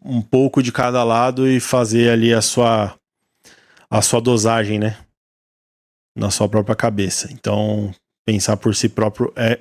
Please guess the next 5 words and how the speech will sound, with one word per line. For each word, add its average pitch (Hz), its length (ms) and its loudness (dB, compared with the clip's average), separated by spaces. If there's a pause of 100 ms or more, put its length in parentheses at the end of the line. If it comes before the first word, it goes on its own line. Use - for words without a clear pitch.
muito 123 580 2
importante. 117 1200 -2 (480)
É 104 100 -6
muito 131 180 0
importante. 117 840 -4